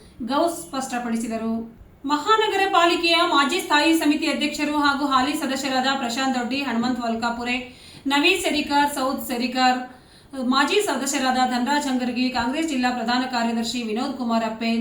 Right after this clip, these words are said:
ನಾಮನಿರ್ದೇಶಿತ ಸದಸ್ಯರಾದ ಆಜಂ ಸೂರ್ಯಕಾಂತ್ ಸಾದುರೆ, ಬ್ಲಾಕ್ ಕಾಂಗ್ರೆಸ್ ನಗರ ಘಟಕದ ಅಧ್ಯಕ್ಷ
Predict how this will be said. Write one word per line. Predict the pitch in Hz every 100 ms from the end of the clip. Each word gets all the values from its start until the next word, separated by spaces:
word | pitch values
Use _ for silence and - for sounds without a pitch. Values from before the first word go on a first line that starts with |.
| 226
ನಾಮನಿರ್ದೇಶಿತ | 277 311 254 247 247 - 226 220
ಸದಸ್ಯರಾದ | 220 233 220 214 214 226 214
ಆಜಂ | 226 285 262
ಸೂರ್ಯಕಾಂತ್ | 226 226 240 233 226
ಸಾದುರೆ, | 220 208 220 220 220 - - - -
ಬ್ಲಾಕ್ | 254 302 370
ಕಾಂಗ್ರೆಸ್ | - 269 262 277 269
ನಗರ | 254 226 233
ಘಟಕದ | 226 226 226
ಅಧ್ಯಕ್ಷ | 214 220 254